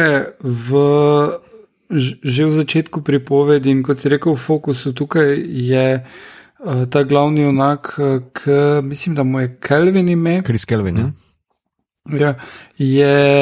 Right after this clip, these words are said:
Speaker 1: eh, precej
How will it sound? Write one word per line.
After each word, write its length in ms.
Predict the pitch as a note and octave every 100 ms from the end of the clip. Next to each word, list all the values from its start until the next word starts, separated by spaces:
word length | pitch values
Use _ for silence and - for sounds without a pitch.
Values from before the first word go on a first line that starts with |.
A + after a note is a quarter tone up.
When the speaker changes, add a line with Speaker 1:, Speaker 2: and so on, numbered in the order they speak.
| C#3 C#3
Speaker 1:
eh, 760 | - D#3+ C3 C3 C3 C3 C3 E3+ E3+ C#3 C3
precej 1120 | - C#3+ C#3 C3 - D#3+ D#3 D#3 D#3 D3+ C#3